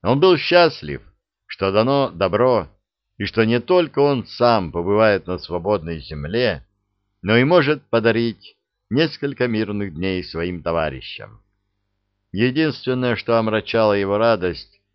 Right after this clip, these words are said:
что в эту группу не включили Крамарчука,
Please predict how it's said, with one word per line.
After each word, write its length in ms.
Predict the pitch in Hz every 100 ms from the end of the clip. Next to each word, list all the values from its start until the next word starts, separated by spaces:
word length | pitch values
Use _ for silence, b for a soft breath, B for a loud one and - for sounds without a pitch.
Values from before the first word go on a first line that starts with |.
| _ _
что 300 | - - 113
в 60 | 110
эту 260 | 120 117 98
группу 720 | 123 139 - 80 73 69 _ _ -
не 140 | 110
включили 600 | 101 113 120 - 139 131
Крамарчука, 1000 | 120 110 110 107 95 - 98 73 60